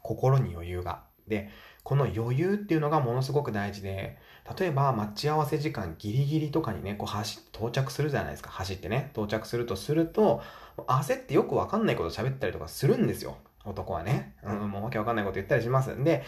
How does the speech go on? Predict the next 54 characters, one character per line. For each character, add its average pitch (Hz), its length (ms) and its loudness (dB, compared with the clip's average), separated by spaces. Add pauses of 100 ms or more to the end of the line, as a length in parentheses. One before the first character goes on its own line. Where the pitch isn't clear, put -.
(280)
ま - 60 -2
あ、 - 40 -6
た 156 120 0
ま 233 100 4
に 320 120 6
は 196 100 4
ね、 139 180 2
こ 139 80 4
う - 20 6
や 135 60 4
っ 135 60 -2
て 135 80 0
焦 131 260 2
っ - 20 -14
て 120 80 -2
る 107 60 4
姿 104 260 -2
も 90 120 -4
可 107 240 -2
愛 139 140 4
い - 20 -2
と 92 120 -4
思 95 200 -2
わ 127 100 4
れ 127 60 4
る 113 80 -2
か - 80 -8
も 67 100 -8
し - 220 -2
れ 185 80 4
ま 226 120 4
せ 233 140 0
ん 143 80 0
け - 80 -2
ど 67 80 -2
も、 101 380 2
初 131 340 -4
デ 247 140 4
ー - 40 6
ト 107 100 2
だ 92 80 0
っ - 100 -10
た 71 80 -6
ら 71 40 -6
も 95 100 -4
う 95 40 -2
一 95 160 -8
発 135 180 0
ア 131 120 6
ウ 135 40 0
ト 131 60 -6
で - 80 -8
す - 80 -10
よ。 - 160 -10